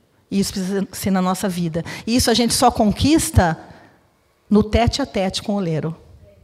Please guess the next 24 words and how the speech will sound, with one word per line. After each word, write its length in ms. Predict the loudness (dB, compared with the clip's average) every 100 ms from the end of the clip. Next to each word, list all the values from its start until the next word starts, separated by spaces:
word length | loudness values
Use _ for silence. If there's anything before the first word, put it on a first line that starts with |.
| -20 _ _ _ _ -20 -20 -20 -20 -20 -20 -4
Então, 600 | 2 6 8 6 2 -4 2
a 80 |
moldagem 600 | 6 8 6 6 4 4
acontece 420 | 2 2 2 2 2
assim. 440 | -2 0 0 0 -4 -14 -20 -20 -20 -20 -20 -20 _ _ _ _ _ _ _ _ _ _ _ _
E, 180 | 4 6
por 240 | 8 8
último, 360 | 8 6 4 2
no 80 | 4
processo, 840 | 4 4 4 6 6 4 2 2
depois 400 | 2 6 6 4
que 140 | 2 0
escolheu 500 | 4 4 6 8 6
o 40 |
barro, 500 | 6 4 4 4 4
limpou 380 | 4 4 4 4
o 40 |
barro, 340 | 4 4 6 6
amassou 440 | 6 6 6 6
o 80 | 6
barro, 360 | 4 6 8
moldou 460 | 10 10 10 10 8
o 80 | 8
barro, 460 | 6 6 4 2